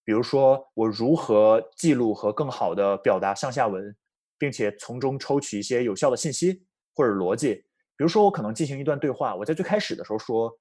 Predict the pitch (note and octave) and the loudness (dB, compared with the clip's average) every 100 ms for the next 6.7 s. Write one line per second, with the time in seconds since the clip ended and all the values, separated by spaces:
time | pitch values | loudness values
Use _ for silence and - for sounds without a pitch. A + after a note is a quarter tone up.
0 | _ - A2 D#3 D3 C3 G2+ G#2+ A#2 A2 | _ -8 -6 -2 -2 -2 -4 -2 0 0
1 | - - C#3 C3+ A2+ - G#2 G#2+ C3+ G#2 | -2 -2 2 4 2 0 -6 -6 -8 -10
2 | - - G#2 D#3+ B2+ - G3 G#3+ B2 - | -10 -4 2 4 4 2 0 2 2 0
3 | E3+ B2+ C3 D3+ C3 - A3 E3+ G#2+ - | -4 -8 -2 0 0 -2 -4 -2 -8 -8
4 | F2+ G2+ G#2 G#2+ F#2+ G2+ A2+ C3 C3+ B2+ | -8 -4 -2 -2 -4 -6 -10 -8 -4 -2
5 | G2+ C#3+ - A2 A2+ - A2+ - C3+ C#3 | -2 -6 -8 -8 -8 -10 -12 -12 -12 -12
6 | - B2 B2 - G2+ G#2 C3 | -12 -8 -6 -6 -8 -2 -2